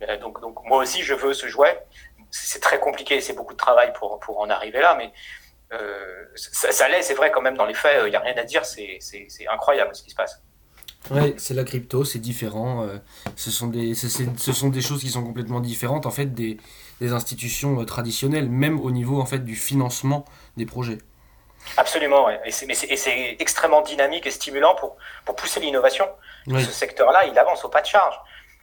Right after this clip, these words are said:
Speaker 1: ce qu'on appelle la defi, la, la, la, le, le monde de la finance décentralisée, euh,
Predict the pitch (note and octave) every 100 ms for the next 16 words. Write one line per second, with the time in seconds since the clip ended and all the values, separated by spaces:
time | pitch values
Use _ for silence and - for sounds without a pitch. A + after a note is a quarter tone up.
0 | _ - B2 A#2 - A2 - - - C3+
1 | C3 G#2 G2 F#2+ G2+ G2 G2 G2+ G2+ G2
2 | G#2+ B2 G#2 G#2 G#2 G#2 G2 - B2+ B2
3 | B2 A#2+ A#2+ A2+ A#2 A#2 B2 A#2+